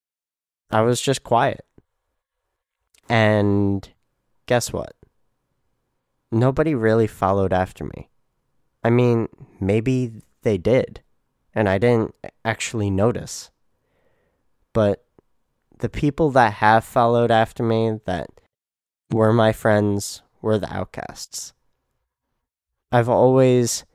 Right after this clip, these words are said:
encouraged the outcasts to be better, to be better people, to actually enjoy themselves instead of being upset.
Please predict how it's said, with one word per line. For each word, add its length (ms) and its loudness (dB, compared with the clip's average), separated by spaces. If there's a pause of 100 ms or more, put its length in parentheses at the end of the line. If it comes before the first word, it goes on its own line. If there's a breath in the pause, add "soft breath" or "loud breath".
(400)
encouraged 760 0
the 180 -2
outcasts 800 -6 (200)
to 100 -8
be 160 -2
better, 500 -8 (840)
to 80 -6
be 120 2
better 320 2
people, 600 -10 (1400)
to 480 2
actually 520 -4
enjoy 360 0
themselves 720 -10 (300)
instead 340 -2
of 160 -8
being 220 -4
upset. 440 -6